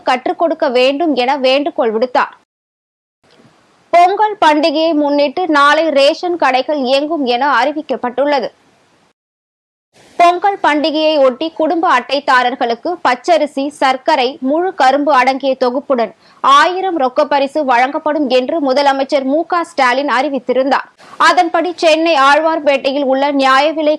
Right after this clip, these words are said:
கடையில் குடும்ப அட்டைதாரர்களுக்கு ஒரு கிலோ அரிசி, ஒரு கிலோ சர்க்கரை,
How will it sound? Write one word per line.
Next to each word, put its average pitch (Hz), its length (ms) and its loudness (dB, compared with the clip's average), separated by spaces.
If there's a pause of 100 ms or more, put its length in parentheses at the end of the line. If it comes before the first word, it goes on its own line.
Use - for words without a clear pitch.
கடையில் 233 360 -2 (300)
குடும்ப 381 260 0 (120)
அட்டைதாரர்களுக்கு 269 920 0 (160)
ஒரு 294 220 2
கிலோ 359 180 0 (100)
அரிசி, 277 340 0 (240)
ஒரு 320 220 4
கிலோ 359 180 -2 (120)
சர்க்கரை, 254 420 0